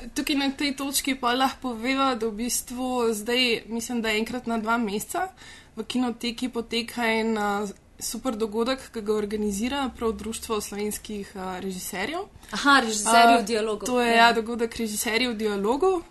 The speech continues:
Speaker 1: kjer se v bistvu, um, srečata dva slovenska režiserja in se ob odlomkih iz svojih filmov pač pogovarjata o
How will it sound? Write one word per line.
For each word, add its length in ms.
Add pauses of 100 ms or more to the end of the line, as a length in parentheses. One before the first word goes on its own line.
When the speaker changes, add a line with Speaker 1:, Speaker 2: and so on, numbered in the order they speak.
(120)
Speaker 1:
kjer 200
se 140
v 60
bistvu, 520 (120)
um, 600 (460)
srečata 560
dva 220
slovenska 580
režiserja 760 (280)
in 180
se 180
ob 280
odlomkih 760
iz 100
svojih 360
filmov 640 (180)
pač 260
pogovarjata 920 (180)
o 160